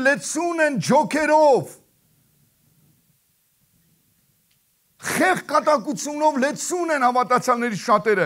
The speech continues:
Կներեք, եթե դուք այդպիսին չեք, մի նեղվեք, մի նեղվեք։ Եթե այդպիսին եք, ինձանից մի նեղվեք, ձեր վարքից նեղվեք։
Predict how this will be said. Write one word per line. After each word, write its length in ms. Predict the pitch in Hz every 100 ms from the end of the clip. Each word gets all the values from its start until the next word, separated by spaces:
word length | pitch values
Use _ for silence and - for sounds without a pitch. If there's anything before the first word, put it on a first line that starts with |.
| 131
Կներեք, 440 | 247 285 302 214 285
եթե 140 | 294
դուք 200 | 294 269 285
այդպիսին 460 | 214 277 226 294 208
չեք, 220 | 285 220
մի 200 | 285 320 339
նեղվեք, 540 | 311 302 240 269 226 202
մի 160 | 302 311
նեղվեք։ 600 | 294 254 196 185 123 - - _ _ _ _ _ _ _
Եթե 240 | 190 226 302
այդպիսին 600 | 294 - 285 - 339 359
եք, 160 | 277 294
ինձանից 580 | 311 285 311 320 349 -
մի 160 | 285 294 277
նեղվեք, 460 | 262 202 226 170
ձեր 260 | 143 269 294 214
վարքից 560 | 262 277 - 302 - 254
նեղվեք։ 600 | 262 196 151 139 113 _